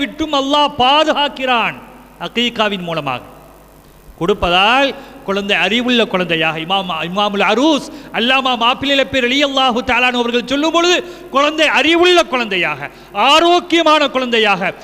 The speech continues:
எந்தவித ஆஃபாத்துகளும் இல்லாத ஒரு குழந்தையாக அந்த குழந்தை வளர்கிறது என்பதை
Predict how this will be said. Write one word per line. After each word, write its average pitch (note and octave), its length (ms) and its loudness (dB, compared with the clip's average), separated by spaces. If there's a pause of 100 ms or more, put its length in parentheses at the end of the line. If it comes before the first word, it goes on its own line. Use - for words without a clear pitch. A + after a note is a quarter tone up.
(340)
எந்தவித D#4+ 380 0 (220)
ஆஃபாத்துகளும் E4 800 0
இல்லாத E4+ 400 6 (420)
ஒரு A#3+ 120 2 (100)
குழந்தையாக C#4 680 2 (180)
அந்த A#3 200 -4 (220)
குழந்தை C4 360 0
வளர்கிறது B3+ 580 2
என்பதை A#3 320 2